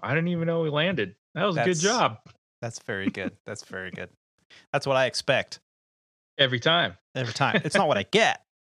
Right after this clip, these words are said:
Speaker 1: <laughs> No.
Speaker 2: Uh, it's what I expect.
Speaker 1: <laughs> Yeah, I usually get full eight feet of,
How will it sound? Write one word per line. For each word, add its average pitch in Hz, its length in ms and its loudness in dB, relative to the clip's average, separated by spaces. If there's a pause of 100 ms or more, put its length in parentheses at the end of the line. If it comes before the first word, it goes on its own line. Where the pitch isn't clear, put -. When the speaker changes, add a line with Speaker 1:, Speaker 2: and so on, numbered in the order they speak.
(100)
Speaker 1:
<laughs> - 340 -20
No. 139 280 2
Speaker 2:
Uh, 185 220 4
it's 147 120 -2
what 147 120 6
I 117 100 4
expect. - 600 2 (140)
Speaker 1:
<laughs> - 60 0 (1300)
Yeah, 117 180 2
I 127 40 4
usually 135 340 0
get 120 200 2
full 131 380 -2
eight 123 240 0
feet 120 240 -2
of, 107 160 -6